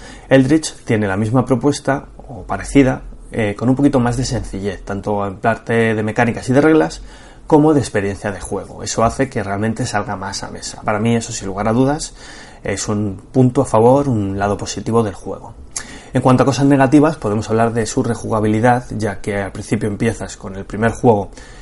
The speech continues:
que viene solo con cuatro primigenios y las cartas de localizaciones se antojan un poquito escasas. En cuanto has jugado dos, tres, cuatro partidas, empiezas a ver repetidas algunas cartas.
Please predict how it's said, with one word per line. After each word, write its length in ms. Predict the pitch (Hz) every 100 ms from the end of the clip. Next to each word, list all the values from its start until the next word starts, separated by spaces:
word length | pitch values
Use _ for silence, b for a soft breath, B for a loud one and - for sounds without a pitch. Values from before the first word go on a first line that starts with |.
| B B -
que 580 | 110 104 101 98 98 98
viene 280 | 117 110 95
solo 260 | 123 107
con 140 | 101 101
cuatro 260 | 117 113
primigenios 680 | 120 131 131 147 139 143 - B B B
y 40 | 151
las 140 | 143
cartas 300 | - 127 131
de 80 | 123
localizaciones 640 | 123 120 110 120 123 123
se 100 | -
antojan 380 | 107 104 110 120
un 80 | 117
poquito 340 | 110 104 104
escasas. 680 | 107 - 113 - - - -
En 80 | 104
cuanto 320 | - 104 104
has 100 | 104
jugado 400 | - 110 110 104
dos, 220 | 104 104 -
tres, 200 | 110 -
cuatro 280 | 107 117
partidas, 500 | 110 - 139 127 131 - B B -
empiezas 320 | 120 113 -
a 60 | 113
ver 140 | 110
repetidas 500 | 110 101 107 107 -
algunas 320 | 104 101 95
cartas. 480 | - 95 - - -